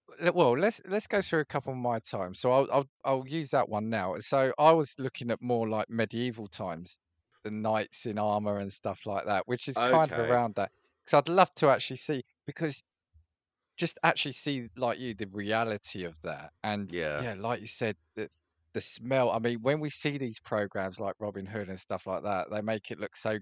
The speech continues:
Speaker 1: gallant and noble and things like that. But the stench that must have been around that <laughs> time, you know, because the,
Speaker 2: <laughs>
Speaker 1: they're emptying the latrines everywhere. I'm thinking,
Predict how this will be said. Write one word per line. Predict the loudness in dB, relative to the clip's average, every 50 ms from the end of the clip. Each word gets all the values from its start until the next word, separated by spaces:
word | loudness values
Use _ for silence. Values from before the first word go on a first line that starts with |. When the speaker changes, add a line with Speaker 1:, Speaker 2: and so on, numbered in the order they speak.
| _ _ -2
Speaker 1:
gallant | 0 0 0 0 -2 -4 -6 -8
and | -8 -6 -4 -2
noble | 0 0 0 -2 -2 -4 -4 -4 -6
and | -6 -8
things | -10 -10 -10 -8 -6
like | -6 -4 -4
that. | -4 -6 -6 _ _ _ _ _ _ _ _ _ -18
But | -14 -8
the | -4 -4
stench | -4 -2 _ 4 6 6 6 4 -2 -2 0
that | 0 0 4
must | 2 2 2 2
have | 0 6
been | 6 6 8
around | 8 8 8 8 8 6
that | 4 2 2
<laughs> | 2
time, | 6 8 8 8 8 6
you | 4 6 6 8
know, | 8 8 6 6
because | 4 2 4 6 6 6 6 6 0 2
the, | 2 4 2 2
Speaker 2:
<laughs> | -2 -10 -12 -16 -8 2
Speaker 1:
they're | 6 8 10 12
emptying | 10 10 8 2 0 0 0 2 2
the | 0
latrines | 2 2 0 0 2 2 2 2 2 0 2 2
everywhere. | 2 2 2 0 0 2 4 2
I'm | 2 0
thinking, | -2 -6 -6 -6 -4 -4 -4 -4 -4